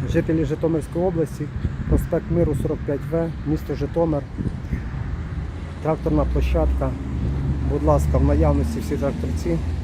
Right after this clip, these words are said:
є, все підвозиться, поставки у нас йдуть, цінова політика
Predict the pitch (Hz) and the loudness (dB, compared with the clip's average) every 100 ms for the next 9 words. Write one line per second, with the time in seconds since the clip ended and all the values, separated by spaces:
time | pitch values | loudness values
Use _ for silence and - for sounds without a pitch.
0 | - - - - - 147 127 156 147 - | -4 -4 -4 -6 -6 -4 0 2 2 2
1 | 170 - 131 135 160 160 - 160 156 - | 0 0 -2 0 0 0 -2 -2 -2 -4
2 | - 160 135 - 175 147 151 139 135 135 | -2 0 0 2 2 2 -2 -2 -2 -4
3 | 147 139 165 185 - - - - - - | -4 -4 -4 -4 -8 -12 -12 -12 -12 -12
4 | - - - - - 165 165 165 165 156 | -12 -12 -12 -14 -6 0 2 2 0 0
5 | 147 151 143 - | -2 -2 -4 -4